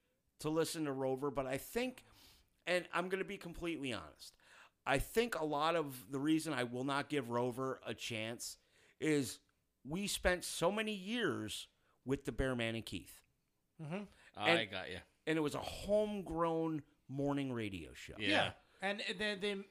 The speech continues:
Speaker 2: they actually, you know what? And we were to actually talk about this at work today. Because when you had the Bearman and Keith, you had, uh,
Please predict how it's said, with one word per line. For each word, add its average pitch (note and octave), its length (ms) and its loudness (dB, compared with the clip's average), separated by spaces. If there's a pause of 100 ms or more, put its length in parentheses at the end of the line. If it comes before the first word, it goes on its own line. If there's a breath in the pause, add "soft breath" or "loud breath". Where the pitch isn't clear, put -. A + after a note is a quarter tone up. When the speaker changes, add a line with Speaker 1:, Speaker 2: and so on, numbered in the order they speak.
(680 soft breath)
Speaker 2:
they A3+ 200 4
actually, A#3+ 640 2
you B3+ 100 -4
know C#4 120 4
what? C#4+ 220 2
And G#3 80 -6
we A#3 100 0
were A3+ 120 2
to A3 100 0
actually A3 220 -2
talk G#3 240 2
about F#3 160 4
this E3 160 -2
at E3 80 -2
work A3 200 -4
today. A2+ 280 -6 (1120)
Because F#3+ 320 0
when G3 120 -4
you A#3 100 0
had A3+ 120 2
the A3 40 -2
Bearman G#3+ 380 2
and F#3+ 100 -4
Keith, B3 320 -4
you G3 120 -2
had, F3 240 0 (180)
uh, D#3 240 0